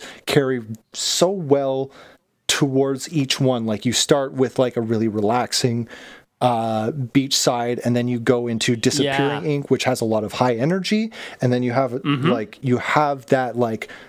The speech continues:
Speaker 1: that ro-, that roller coaster ride through each song. Like, it goes up, and then you have that little dive that goes down, and then it goes up again at the very end with a lot of energy, and then lead-,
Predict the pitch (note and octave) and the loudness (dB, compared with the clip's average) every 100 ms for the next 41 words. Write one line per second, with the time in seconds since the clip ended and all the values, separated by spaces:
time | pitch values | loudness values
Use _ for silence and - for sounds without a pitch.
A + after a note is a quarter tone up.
0 | - - A2 G2+ C3 C3 C#3+ D3 B2+ A#2+ | -4 0 0 -2 0 2 2 2 -2 0
1 | A2+ E3+ F3+ - D#3 C#3 - B2 B2+ A#2 | 2 2 0 0 0 2 -2 2 2 0
2 | G#2 - A#2 B2 A#2+ - C#3+ B2 G#2 G2+ | -4 -2 0 0 0 2 0 0 -2 -2
3 | A2+ G#2+ - A#2 A2 E3+ F3 - - - | -2 -2 -2 0 2 2 0 -12 -16 -8
4 | - B2+ A#2+ A2+ A#2+ A2 A2+ G#2+ A#2+ G#2+ | 0 0 0 0 0 0 0 0 -2 2
5 | C3+ B2 C3 B2 A2+ B2 A#2+ C3 A#2 A#2 | 2 2 -2 -2 0 0 2 2 2 0
6 | A#2+ B2 A#2+ A2+ G#2+ - A#2+ A2+ - B2 | -2 0 0 0 -2 0 2 0 0 0
7 | - A#2+ B2 A2+ A2 - B2 A2 A2+ A2 | 0 0 0 0 -4 0 2 2 0 -2
8 | G#2+ G2 G2 G2+ G#2+ A2+ A2+ A2+ A2 G#2 | -2 -2 0 2 2 2 0 0 0 0
9 | - A#2+ A2+ - - - A#2+ B2 A#2+ A#2 | -2 -2 -2 -6 -12 -2 0 2 0 0
10 | B2+ B2+ B2 | 0 0 -4